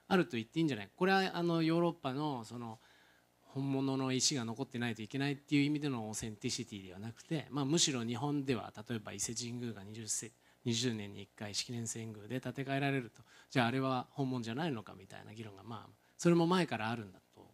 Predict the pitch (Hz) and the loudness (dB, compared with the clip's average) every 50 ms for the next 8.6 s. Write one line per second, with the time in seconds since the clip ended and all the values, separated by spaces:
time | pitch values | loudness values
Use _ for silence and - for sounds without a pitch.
0 | - - - - - _ _ _ _ - _ _ _ _ - 139 - 143 139 143 | -18 -18 -18 -18 -20 _ _ _ _ -20 _ _ _ _ -4 -2 2 4 4 4
1 | 135 135 127 117 110 107 117 117 117 110 107 113 110 107 101 104 107 117 127 123 | 4 2 0 -2 -4 -6 -4 -4 -4 -4 -4 -6 -6 -8 -8 -8 -4 -4 -2 -4
2 | 120 117 - 104 104 101 101 - - 127 143 143 131 - - - - - - - | -4 -6 -8 -10 -10 -10 -12 -12 -10 -8 -8 -8 -8 -10 -14 -20 -20 -20 -18 -16
3 | - - - - - 165 160 156 156 160 160 156 156 151 151 156 156 160 160 147 | -16 -18 -18 0 2 4 4 4 4 2 2 0 0 0 -2 -4 -4 -4 -4 0
4 | - 202 202 196 196 196 190 190 190 190 190 185 185 196 196 185 165 165 185 180 | 4 6 8 10 10 10 8 8 6 6 6 6 4 6 4 4 6 8 6 8
5 | 175 175 170 151 - 143 123 120 120 120 120 123 123 120 120 120 120 - - 147 | 6 4 2 2 4 4 4 4 4 2 0 -2 -2 -2 -2 -4 -4 -4 -2 -2
6 | 156 151 - 180 180 175 170 180 170 185 175 165 - 151 143 139 139 151 156 156 | 0 0 2 0 0 0 0 2 2 2 2 0 0 0 0 2 2 0 0 0
7 | 151 139 131 120 113 110 - - 120 123 120 120 120 117 120 117 113 113 117 113 | 0 0 -2 -2 -4 -6 -8 -10 -10 -8 -8 -8 -6 -6 -6 -8 -8 -10 -12 -14
8 | 110 - - - - - 151 139 123 - - | -14 -16 -18 -12 -4 -2 -2 -2 -2 -6 -12